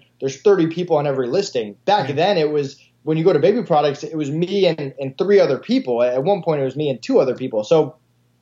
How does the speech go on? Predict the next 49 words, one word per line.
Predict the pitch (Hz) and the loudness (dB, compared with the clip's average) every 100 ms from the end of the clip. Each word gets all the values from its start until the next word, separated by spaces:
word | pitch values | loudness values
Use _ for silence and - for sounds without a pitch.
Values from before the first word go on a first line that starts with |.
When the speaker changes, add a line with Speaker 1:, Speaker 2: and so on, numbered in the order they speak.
| _ | _
Speaker 1:
and | 165 165 | -6 -2
th-, | 160 | 0
that | 175 175 | 0 0
we | 226 | 2
really | 226 196 | 4 4
got | 165 160 | 4 4
in | 165 | 2
at, | 151 139 | 2 -2
at | 135 | -4
a | 135 | 0
very | 170 170 | 0 0
early | 131 165 151 135 | 0 0 2 0
age | 147 151 | 2 0
and | 143 131 | 0 0
definitely | 139 151 156 | 0 0 0
had | 143 131 | 0 -2
a | |
huge | - 170 170 151 | -2 -4 -4 -4
competitive | 135 139 135 120 | -2 2 2 2
advantage. | 117 127 123 107 - _ - | 0 0 -2 -8 -14 _ 0
Speaker 2:
Now, | 196 | 4
hold, | 240 254 | 4 4
hold | 196 247 | 0 0
on | 185 | -2
a | |
minute. | 139 123 | -6 -6
Hold | 170 120 - _ _ | -6 -6 -12 _ _
on. | 185 | -18
I | - 180 | -10 -8
wanna | 226 226 185 | -6 -6 -6
go | 160 | -6
back | 147 139 - | -4 -6 -8
to | |
the, | 127 120 113 | -10 -10 -12
the | 117 | -16
customer | - 135 - 120 | -12 -14 -12 -14
service | 110 110 113 | -12 -14 -14
thing | - 117 | -16 -14
because, | 120 - 120 - _ _ | -14 -10 -10 -10 _ _
you | - 156 | -8 -6
know, | |
you | 156 196 | -4 -6
just | 202 185 - | -6 -8 -10
threw | 160 160 160 | -8 -6 -4
that | 147 143 | -6 -4
out | 139 143 | -6 -8
there. | 143 143 143 | -10 -10 -10
You, | 143 135 | -12 -12
you, | 135 | -14